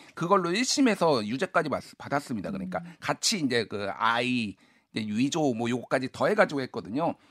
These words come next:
Speaker 1: 그러니까 이거는 굉장한 정권의 위기다라는 건데 똑같은 실수를 이제 똑같이 지금 정권이 반복을 하고 있다라는 거죠.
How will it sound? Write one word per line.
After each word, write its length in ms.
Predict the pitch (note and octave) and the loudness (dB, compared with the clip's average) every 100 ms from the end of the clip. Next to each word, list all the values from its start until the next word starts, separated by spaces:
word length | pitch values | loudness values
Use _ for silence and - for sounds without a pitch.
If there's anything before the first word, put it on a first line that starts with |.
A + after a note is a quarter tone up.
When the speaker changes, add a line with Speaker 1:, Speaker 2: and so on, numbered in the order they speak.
| _ | _
Speaker 1:
그러니까 80 | - | -4
이거는 260 | F#3+ A#3 A3 | 0 0 0
굉장한 440 | A#3+ A#3 B3+ A#3+ | -2 2 4 2
정권의 520 | D#3 C#3 D#3+ E3+ C3 | 2 0 4 2 2
위기다라는 880 | F#2+ G#2+ C#3+ G2+ F#2+ G2 G#2 A2+ C#3+ | -2 -2 -2 0 2 2 2 2 2
건데 360 | C3 A#2 F3+ C3+ | 2 0 0 -2
똑같은 640 | - - - D4+ - D4+ B3+ | -4 -8 -2 -2 -2 0 0
실수를 480 | C4+ A3+ G3+ F#3 | 0 -6 -4 0
이제 160 | D3 B2 | 0 0
똑같이 500 | - - - - E3+ | -2 -4 -4 -4 -6
지금 200 | B2+ B2+ | -2 -2
정권이 400 | B2 A#2 C#3 C#3 | -2 -6 -4 -4
반복을 440 | - A#2+ C#3 C3+ | -2 -2 -2 -4
하고 180 | E3+ F3+ | -6 -6
있다라는 440 | B2+ - B2+ A#2+ A2+ | -6 -4 -2 -2 -4
거죠. 380 | E2+ D#2+ A2+ | -8 -8 -8